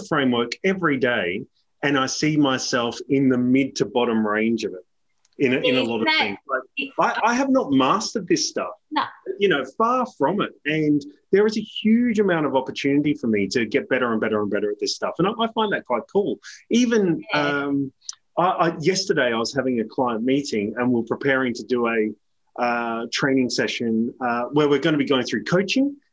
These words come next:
Speaker 1: and we'll be
Speaker 2: Yeah.
Speaker 1: taking this group through the grow model. We're,
Speaker 2: Yeah.
Speaker 1: anyone who's done, uh, a, any amount of leadership would have come across a grow model, probably used it.
Speaker 2: Yeah.
Speaker 1: Now, I've used that model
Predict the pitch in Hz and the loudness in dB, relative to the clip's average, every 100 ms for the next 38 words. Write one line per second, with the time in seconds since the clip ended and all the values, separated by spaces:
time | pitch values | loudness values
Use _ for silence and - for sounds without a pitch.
0 | - 156 151 147 170 170 165 147 135 131 | 0 2 4 2 0 2 4 4 2 -4
1 | 127 - 135 127 - 175 208 170 101 87 | -4 -2 -2 -2 0 0 2 2 0 -4
2 | 87 156 196 - - - - - 202 226 | -6 0 0 0 -12 -12 -12 -6 0 2
3 | 247 202 180 147 139 147 127 117 _ _ | 2 2 2 0 0 0 -2 -4 _ _
4 | _ 143 135 139 147 151 - - _ _ | _ -2 -2 0 -2 -4 -14 -16 _ _
5 | _ _ - - _ - 240 220 160 143 | _ _ -20 -20 _ -2 4 4 4 4
6 | 135 113 127 127 127 123 113 151 165 160 | 0 0 0 0 0 -4 0 4 4 2
7 | 156 139 143 131 131 117 110 107 107 120 | -2 -2 -2 -6 -4 0 2 0 0 -4
8 | 131 185 202 214 180 180 254 220 185 143 | 0 0 0 0 0 0 -2 -2 0 2
9 | 135 123 123 113 | 0 0 0 0